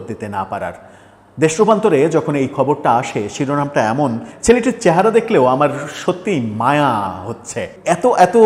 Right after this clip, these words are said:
এত মিষ্টি, এত মায়াবী একটা চেহারার ছেলে এই ধরনের পশুত্বের কাজ করতে পারে?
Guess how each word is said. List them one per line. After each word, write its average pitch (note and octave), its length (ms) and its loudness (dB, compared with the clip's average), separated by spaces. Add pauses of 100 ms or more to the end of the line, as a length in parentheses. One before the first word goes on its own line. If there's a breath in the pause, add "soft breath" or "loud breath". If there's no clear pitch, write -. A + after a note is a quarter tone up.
(200)
এত G#3+ 140 2
মিষ্টি, F#3+ 580 0
এত F3 160 2
মায়াবী F3 640 2
একটা D#3+ 220 0
চেহারার C#3+ 540 0
ছেলে D3 420 2 (260 loud breath)
এই F#3 160 6
ধরনের F3+ 580 2
পশুত্বের E3+ 540 0
কাজ C3+ 300 0
করতে C#3 320 -2
পারে? D3 320 0